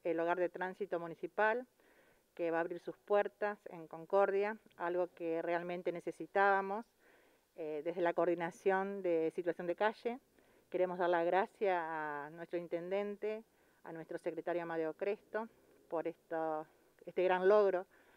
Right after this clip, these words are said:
que fue durante seis años que se estuvo trabajando desde desarrollo social. Eh, es una coordinación que comenzó en el dos mil quince.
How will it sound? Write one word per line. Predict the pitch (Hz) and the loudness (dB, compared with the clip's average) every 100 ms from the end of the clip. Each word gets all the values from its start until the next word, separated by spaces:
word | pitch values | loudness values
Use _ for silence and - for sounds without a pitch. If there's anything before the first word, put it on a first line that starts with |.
| - - | -20 -16
que | 175 | -12
fue | 165 - 180 | -6 0 0
durante | 180 180 185 | 2 0 -2
seis | 170 185 - | -2 -4 -2
años | 196 202 202 | -4 -2 -6
que | 185 | -8
se | 180 | -12
estuvo | - 175 | -6 -6
trabajando | 175 165 165 - 180 190 180 | -4 -4 -4 -2 -2 -2 -2
desde | 170 165 165 165 160 156 156 _ _ _ - | -4 -4 -2 -2 -4 -8 -10 _ _ _ -6
desarrollo | 175 175 170 175 - 170 165 160 156 160 _ | -4 -2 0 -2 -2 -2 0 -2 -4 -8 _
social. | - 170 202 208 269 _ _ _ _ _ _ _ - | -8 -2 0 0 0 _ _ _ _ _ _ _ -8
Eh, | 165 160 160 151 147 151 - | -4 -2 -2 -4 -6 -10 -10
es | 180 | -8
una | 190 175 165 | -4 -4 -4
coordinación | 170 175 170 - 190 185 190 | -4 -4 -6 -6 -4 -4 -4
que | - 170 160 156 151 - _ _ _ | -4 -4 -2 -4 -8 -14 _ _ _
comenzó | - 185 175 170 - 190 190 | -4 -2 -4 -10 -4 0 0
en | 190 | 0
el | 180 | -4
dos | 170 | -8
mil | 180 175 | -10 -8
quince. | 233 240 233 247 | -4 -4 -2 -4